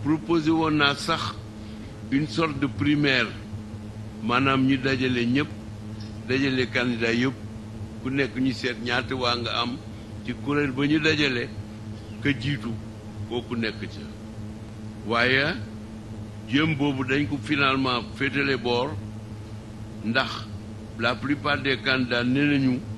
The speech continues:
liñ ci doon bañ moo di lu mel noonu indi ay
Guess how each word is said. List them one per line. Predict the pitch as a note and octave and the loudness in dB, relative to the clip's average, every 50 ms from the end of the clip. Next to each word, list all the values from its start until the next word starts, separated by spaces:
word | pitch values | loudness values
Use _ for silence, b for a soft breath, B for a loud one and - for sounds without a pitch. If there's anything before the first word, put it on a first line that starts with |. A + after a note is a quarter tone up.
| - - - G#2+ G#2 G#2 G#2+ G#2+ G#2+ G#2 | -8 -8 -6 -6 -6 -8 -8 -8 -6 -4
liñ | G#2+ A#2+ C#3 D#3+ E3 D3 | 0 0 2 2 2 0
ci | D#3 D#3 | 0 0
doon | D3+ D#3 D#3 D3+ D3 | 2 2 2 2 0
bañ | C3+ C#3+ C#3+ C#3+ C#3 C#3 | 2 2 2 4 4 4
moo | C#3 C#3 C#3+ C#3 | 4 4 2 2
di | A2+ A2 A#2 A#2+ C3+ - - G#2 - - - - - - - G#2+ G#2+ G#2 G#2+ G#2+ | 2 0 -2 -2 -4 -6 -8 -8 -8 -8 -10 -12 -12 -12 -10 -10 -10 -10 -10 -6
lu | G#2+ A#2 C3 D3+ D#3 | -2 0 2 2 4
mel | D#3+ D#3 D#3 D#3 D#3 | 4 4 4 4 4
noonu | D3+ D3+ D#3 D#3 D#3+ D#3 D#3 D3 C3+ C3 C3 - - - - - - - - - - - | 4 4 4 4 4 4 4 4 2 2 0 -2 -6 -10 -12 -12 -12 -12 -12 -12 -6 -2
indi | D3+ D#3+ E3+ E3 D#3 D#3+ - - | 0 0 2 2 0 -2 -2 0
ay | - C#3 C#3 C#3 C3+ B2 | 2 2 4 4 2 0